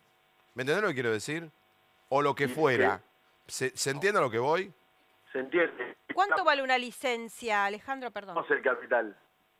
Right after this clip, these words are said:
Speaker 3: Ujú.
Speaker 1: ¿Cuánto?
Speaker 2: Ya pagamos la licencia
Speaker 1: Sí.
Speaker 2: y
Speaker 3: Sí.
Speaker 2: anualmente estamos cumpliendo con todos los requisitos.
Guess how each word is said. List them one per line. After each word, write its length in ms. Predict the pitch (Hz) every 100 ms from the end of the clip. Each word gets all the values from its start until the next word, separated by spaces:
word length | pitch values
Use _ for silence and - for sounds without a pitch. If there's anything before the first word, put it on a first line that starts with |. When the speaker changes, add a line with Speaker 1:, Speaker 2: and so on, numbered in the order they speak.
| _ _ _
Speaker 3:
Ujú. 300 | 190 185 175 _
Speaker 1:
¿Cuánto? 500 | 127 151 165 175 - _ _ _ _ _ _ _ _ _ - - - -
Speaker 2:
Ya 140 | 196
pagamos 480 | 190 170 175 143 131
la 120 | 127 127
licencia 800 | 120 156 143 127 - 131 143 143
Speaker 1:
Sí. 80 | 117
Speaker 2:
y 120 | 117 107
Speaker 3:
Sí. 60 |
Speaker 2:
anualmente 880 | 117 120 135 147 143 147 156 156 -
estamos 640 | 135 - 147 147 143 131 120 - - - -
cumpliendo 460 | - 120 131 151 135
con 140 | 127
todos 160 | 139 139
los 140 | 123
requisitos. 640 | 120 117 120 143 117 127